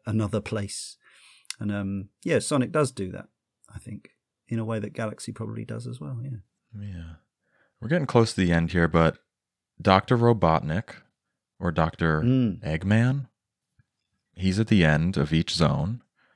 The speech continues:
Speaker 2: in a sort of different way as the boss. We have our three levels, and the third level ends with a confrontation with Doctor Robotnik. What did you think about that?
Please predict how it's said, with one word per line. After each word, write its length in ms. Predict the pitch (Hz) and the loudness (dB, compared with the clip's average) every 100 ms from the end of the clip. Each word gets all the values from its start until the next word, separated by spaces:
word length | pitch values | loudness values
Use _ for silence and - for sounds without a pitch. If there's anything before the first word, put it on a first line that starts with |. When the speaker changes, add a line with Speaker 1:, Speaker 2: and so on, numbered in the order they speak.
| _ | _
Speaker 2:
in 200 | - 80 | -4 -2
a 80 | 76 | 0
sort 280 | - - 82 | 0 2 2
of 140 | 76 | 0
different 380 | 80 80 - 85 | 0 0 2 0
way 340 | 76 73 65 64 | 2 2 2 2
as 180 | 65 - | -2 -4
the 80 | |
boss. 520 | 71 69 55 53 - - | -4 -2 -2 -4 -10 -6
We 100 | 65 | -4
have 120 | 65 | -2
our 80 | 69 | -6
three 300 | - 90 90 | -2 2 4
levels, 640 | 82 78 78 78 76 - - | 4 4 2 0 -2 -8 -8
and 120 | 76 | -4
the 60 | 71 | -4
third 320 | - 78 71 | -2 -2 0
level 260 | 73 71 58 | -2 -2 -4
ends 340 | 65 65 - | -4 -6 -6
with 140 | 73 - | -6 -4
a 160 | 65 | -6
confrontation 880 | - - 65 62 - 67 67 - 65 | -6 -8 -8 -10 -8 -8 -6 -8 -8
with 300 | 64 - - _ - _ _ | -8 -10 -20 _ -20 _ _
Doctor 380 | - 71 - 67 | -4 -4 -4 -6
Robotnik. 800 | 58 60 64 60 55 50 - - _ _ _ _ - _ _ | -4 -6 -4 -6 -6 -12 -14 -18 _ _ _ _ -20 _ _
What 520 | - 90 120 180 - _ _ _ _ _ | -12 -4 2 4 2 _ _ _ _ _
did 140 | 123 101 | 0 0
you 80 | |
think 240 | 95 98 85 | 0 0 0
about 340 | 76 76 76 | 2 4 4
that? 460 | - 76 73 71 - | 2 2 4 2 -2